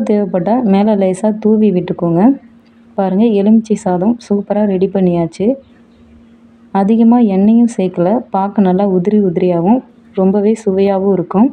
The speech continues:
நீங்களும் இதே அளவுகளோட வீட்ல ட்ரை பண்ணி பாருங்க, கண்டிப்பா ரொம்பவே சுவையா இருக்கும். காலையில எலுமிச்சை சாதம் இந்த மாதிரி செஞ்சிட்டிங்கன்னா நைட்டு வரைக்கும் கூட கெட்டு போகாம இருக்கும். டிஃபன் பாக்ஸுக்கு கூட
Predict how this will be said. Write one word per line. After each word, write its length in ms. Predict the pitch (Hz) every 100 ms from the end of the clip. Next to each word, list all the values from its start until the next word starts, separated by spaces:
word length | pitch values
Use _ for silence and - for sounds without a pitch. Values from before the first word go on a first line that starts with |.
| - - _ - - _ - 214
நீங்களும் 320 | 240 262 226
இதே 140 | 220 233
அளவுகளோட 420 | 202 196 185 180 202 196
வீட்ல 200 | 214 196
ட்ரை 140 | 180 185 190
பண்ணி 160 | 208 175
பாருங்க, 260 | 175 165 220 240 185
கண்டிப்பா 340 | 180 202 226 202
ரொம்பவே 300 | 180 190 214 208
சுவையா 340 | 180 185 185 175
இருக்கும். 300 | 165 175 240 - _ _ _ _ _ _ - 202
காலையில 380 | 226 240 240 262 220
எலுமிச்சை 340 | 220 220 220 -
சாதம் 260 | 185 190
இந்த 100 | 185 180
மாதிரி 140 | 196 196
செஞ்சிட்டிங்கன்னா 500 | 185 180 180 170 185 226 180
நைட்டு 300 | 202 233 233
வரைக்கும் 300 | 196 202 208 185
கூட 100 | 202 202
கெட்டு 220 | 175 196 190
போகாம 340 | 175 170 180 165
இருக்கும். 280 | 160 180 262 _ _ _ _ _ -
டிஃபன் 320 | 214 247 262 240
பாக்ஸுக்கு 340 | 214 185 -
கூட 80 | 190